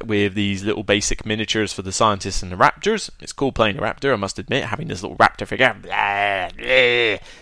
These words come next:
That's all Raptors sound like, you should notice by now if you've watched enough Jurassic Park films, they all sound like that.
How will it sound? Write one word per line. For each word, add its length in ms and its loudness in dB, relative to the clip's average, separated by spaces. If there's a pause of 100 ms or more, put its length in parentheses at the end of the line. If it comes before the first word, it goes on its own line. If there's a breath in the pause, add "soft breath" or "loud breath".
(220 loud breath)
That's 220 -8
all 140 -8
Raptors 360 0
sound 260 6
like, 240 4
you 100 -4
should 180 -6
notice 260 -2
by 140 4
now 180 2
if 140 -2
you've 100 -4
watched 160 0
enough 160 -6
Jurassic 320 0
Park 200 6
films, 180 -2
they 80 4
all 100 2
sound 240 0
like 120 0
that. 300 2